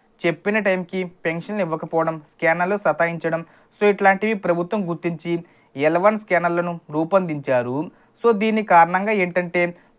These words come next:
త్వరగా వేలిముద్రలను క్యాప్చర్ చేసుకొని పెన్షన్లు ఇచ్చే అవకాశం ఉంటుంది. So, ఈ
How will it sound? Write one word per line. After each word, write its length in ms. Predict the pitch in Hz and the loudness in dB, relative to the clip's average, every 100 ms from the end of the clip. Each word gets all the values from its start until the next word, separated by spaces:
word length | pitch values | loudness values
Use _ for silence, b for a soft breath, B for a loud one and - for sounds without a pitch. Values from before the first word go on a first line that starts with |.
| - | 0
త్వరగా 380 | 160 170 202 214 180 | 4 4 4 4 2
వేలిముద్రలను 600 | 180 180 175 180 180 175 170 160 | 0 0 0 2 0 -2 -4 2
క్యాప్చర్ 440 | 160 160 220 208 | 4 4 -2 -2
చేసుకొని 400 | 170 156 170 170 165 b b - | -4 -2 -4 -4 -8 b b -2
పెన్షన్లు 380 | 165 170 214 196 | -2 -2 -4 -4
ఇచ్చే 140 | - 196 | 2 2
అవకాశం 360 | 165 175 175 170 135 | 4 2 2 -4 -6
ఉంటుంది. 420 | 123 120 120 131 175 - b b _ | -8 -8 -6 -6 -6 -8 b b _
So, 60 | |
ఈ 20 | 226 | 0